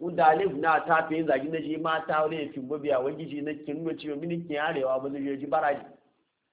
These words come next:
Allah ya kiyaye mu. Babu al-infaqu fi wujuhil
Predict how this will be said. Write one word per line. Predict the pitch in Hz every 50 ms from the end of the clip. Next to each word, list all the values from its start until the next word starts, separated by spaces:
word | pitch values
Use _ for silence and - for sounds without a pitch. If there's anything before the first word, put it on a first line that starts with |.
| _ _ _ _ _ _ _ _ _ _ _ _ _ _ -
Allah | 127 123 120 107
ya | - -
kiyaye | 117 110 98 92 92 -
mu. | - - _ _ _ _ _ _ _ _ _ _ _ _ _ _ _ _ _ _ _ _ _ _ _ _ _ - 104
Babu | 104 135 143 147 147 147 147 151 151 151 151 143 139 131 113 - - - -
al-infaqu | 117 117 120 120 120 117 120 131 127 127 - 120 113
fi | - 131 127
wujuhil | 120 117 110 117 123 120 113 113